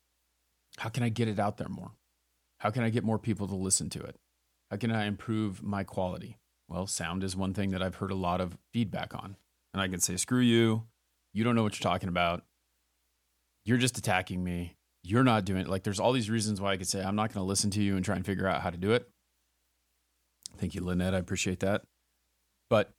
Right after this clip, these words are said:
listening to people tell you, "Hey, you know, this doesn't sound that great." And I had this conversation with my friend Jay yesterday because he's doing a reaction channel on which, I mean, more power to him.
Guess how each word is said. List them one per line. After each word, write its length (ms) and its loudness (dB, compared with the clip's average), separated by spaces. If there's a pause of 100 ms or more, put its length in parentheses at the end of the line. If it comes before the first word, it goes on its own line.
listening 720 4
to 100 0
people 460 2
tell 340 0
you, 160 0
"Hey, 160 -2
you 160 -2
know, 140 2
this 160 0
doesn't 340 2
sound 340 4
that 140 0
great." 340 2
And 120 2
I 80 4
had 180 2
this 140 0
conversation 560 -2
with 140 -8
my 80 -6
friend 200 -4
Jay 140 -4
yesterday 540 -6 (580)
because 240 -2
he's 160 4
doing 240 2
a 100 0
reaction 640 0
channel 480 -2
on 380 -6 (280)
which, 280 -10 (420)
I 60 -8
mean, 220 -6 (360)
more 140 -4
power 260 0
to 120 -6
him. 200 -10